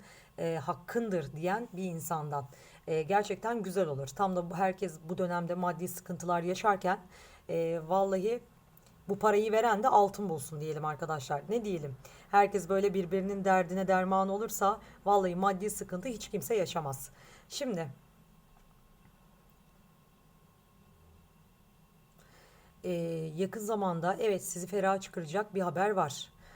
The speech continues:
Mutlu olacak mısınız? Olacaksınız. Fakat siz bunu daha önce gördünüz, yaşadınız. Neden biliyor musunuz arkadaşlar? E, sanki böyle yaşlı birisinin yıllar önce size söylediği sözlerde, e, haklı olduğunu göreceksiniz.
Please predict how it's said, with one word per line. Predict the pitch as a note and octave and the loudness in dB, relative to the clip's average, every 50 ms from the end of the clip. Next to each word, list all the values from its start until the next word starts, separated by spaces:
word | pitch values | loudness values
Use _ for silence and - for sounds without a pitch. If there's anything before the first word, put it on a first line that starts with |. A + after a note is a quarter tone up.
| - - - | -20 -14 -6
Mutlu | F#3+ G3 F#3+ G3 - G#3 | -4 -4 -4 0 2 2
olacak | F#3+ F3+ F3 E3+ G#3 A#3 A#3+ A#3 | 2 2 2 2 2 2 2 0
mısınız? | A#3 - - B3+ A#3+ A3 | -6 -6 -6 -6 -6 -4
Olacaksınız. | - F#3 E3+ E3+ D3+ F3 E3+ E3+ - E3+ C#3+ C3 - | -4 -4 -4 -2 0 0 0 -2 -4 -8 -8 -6 -6
Fakat | A#3 A#3 - G3+ - | -6 -2 -2 -2 -2
siz | - - - B3+ - G3+ | -2 -6 -10 -8 -4 -4
bunu | F#3+ F#3+ G#3+ | -2 -2 0
daha | G#3+ G#3+ F3+ G#3+ | 0 0 0 0
önce | G#3+ E3 C3 F#3 | -4 -2 -2 -2
gördünüz, | G3+ F3+ F3 E3 D#3 C#3 D3 D3 C#3+ C3 - - | 0 0 0 0 -2 -4 -6 -8 -8 -8 -8 -4
yaşadınız. | E3+ F3 F3 - F3 C#3+ D#3 D3+ C#3 C3 - | -4 -4 -4 -4 -6 -6 -6 -8 -8 -8 -8
Neden | E3+ G3 G3+ G#3+ G3 E3 E3+ | -6 -2 0 2 2 0 0
biliyor | F3+ G#3 G#3 | 0 0 0
musunuz | F3+ E3+ E3+ - E3 C#3+ | 0 -2 -6 -6 -4 -2
arkadaşlar? | E3 D#3+ D#3 E3 D#3+ D#3 D#3 B2+ - C#3+ C#3 C3 - - - - - - - - - | -2 -2 -2 -2 -4 -4 -4 -4 -6 -8 -8 -8 -12 -16 -20 -20 -20 -20 -20 -16 -6
E, | - F3+ F3 F3 | -2 -2 -2 0
sanki | F3 A#3+ A#3+ A#3+ A3 G#3 | 0 -2 -2 -2 0 0
böyle | G#3+ G#3 F#3+ | 0 2 2
yaşlı | F3 E3 F3+ F3+ F#3 F#3 - - A#3+ | 2 2 0 0 0 -2 -6 -8 -6
birisinin | G#3 G#3+ F#3 - - D#3+ E3 F3+ G#3 G#3 | -4 -4 -4 -4 -6 -6 -6 -4 -4 -4
yıllar | F3+ F#3 F#3 F#3+ G#3+ A#3 | -4 -2 -2 0 0 0
önce | B3 A3+ G3 E3 E3+ | 0 0 0 -2 -4
size | E3 - - F3+ F3+ | -6 -4 -4 -4 -4
söylediği | - - F#3 F3 F3 E3+ E3 C#3+ D#3+ E3 E3+ G3 | -4 -4 -4 -4 -4 -4 -4 -6 -4 -4 -2 -2
sözlerde, | G3+ - - G3 F3 D3 D3+ F#3 F#3+ G3 F3+ D3+ E3+ F#3 G#3+ G#3 - - - - - - - - - | -4 -2 -2 -2 -2 -2 0 0 0 0 0 0 -2 -2 -2 -4 -12 -20 -20 -20 -20 -20 -20 -12 -6
e, | F3 E3+ E3 E3 D#3+ D#3+ D#3+ D#3 D#3 D#3 D#3 D#3 E3 | -2 0 0 0 0 0 -2 -2 -4 -6 -8 -8 -10
haklı | C3 - - G3+ G3 - - A#3+ | -10 -6 -4 -4 -4 0 2 2
olduğunu | A3 G3+ E3 F#3+ F#3+ G3 | 2 4 2 0 -2 0
göreceksiniz. | F3 E3+ D3 C#3+ C3 D3+ D3 C3 - - D3 C#3 B2+ - - - | 0 -2 -2 -2 -4 -6 -6 -8 -8 -10 -10 -10 -10 -12 -16 -18